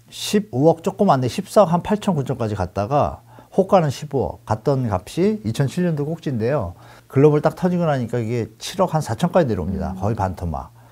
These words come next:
Speaker 1: 그랬다가 대출 규제 완화와 거래 정책 완화를 다 던지니까 한 십삼억 팔천까지 다시 올라옵니다. 한 팔구십 프로 고점 거의 회복합니다. 그때 거래량이 팔천 대예요. 그러니까 이천에서 팔천 대, 네 배가 뛰었죠, 거래량이.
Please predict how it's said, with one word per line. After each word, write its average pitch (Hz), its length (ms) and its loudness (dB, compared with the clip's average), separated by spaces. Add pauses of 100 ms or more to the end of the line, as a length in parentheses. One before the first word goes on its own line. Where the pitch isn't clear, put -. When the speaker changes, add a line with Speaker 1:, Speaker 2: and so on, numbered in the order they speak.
(280)
Speaker 1:
그랬다가 147 760 2
대출 139 340 2
규제 127 180 4
완화와 120 720 4 (140)
거래 131 320 6
정책 120 380 2
완화를 101 320 2
다 - 140 -2
던지니까 120 920 0
한 127 160 -2
십삼억 180 680 0
팔천까지 180 560 0
다시 117 220 0
올라옵니다. 85 500 -2
한 107 120 -6
팔구십 202 400 0
프로 123 200 -4
고점 127 440 0
거의 104 220 0
회복합니다. 92 680 -2 (540)
그때 - 260 4
거래량이 131 460 4
팔천 196 420 -2
대예요. 85 380 -4 (160)
그러니까 127 260 2
이천에서 156 280 6
팔천 165 360 0
대, 120 140 0
네 135 140 6
배가 143 340 4
뛰었죠, 143 480 -6
거래량이. 98 580 -2